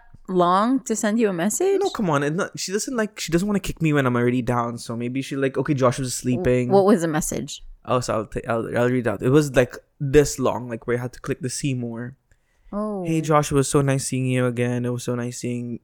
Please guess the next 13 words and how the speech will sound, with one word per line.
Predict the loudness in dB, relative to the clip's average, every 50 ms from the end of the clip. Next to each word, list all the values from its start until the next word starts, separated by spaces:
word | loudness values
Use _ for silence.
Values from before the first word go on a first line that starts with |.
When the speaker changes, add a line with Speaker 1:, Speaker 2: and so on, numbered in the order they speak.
| -6
Speaker 2:
uh, | -4 -2 -2 -2 -2 -4 -6 -8 -8 -8 -8 -8 -10 -12 -14 -18 -18 -12 -12 -10
Gia | -8 -6 -4 -2 0 0 0
and | 0 -2 -4
everyone. | -6 -6 -8 -8 -8 -8 -8 -8 -8 -8 -8 -10 -12 -14 -16 _ _ _ _ _ _ _ _
And | -4 -2
I | 0
really | 2 2 2 2 2 0 0 0
enjoyed | -2 -4 -4 -2 -2 -4 -4 -6
the | -8
night | -8 -8 -8 -8 -8 -10 -10 -10 -10 -10 -10
and | -10 -10
everything. | -10 -10 -8 -10 -10 -8 -6 -8 -6 -6 -6
And | -8 -10 -10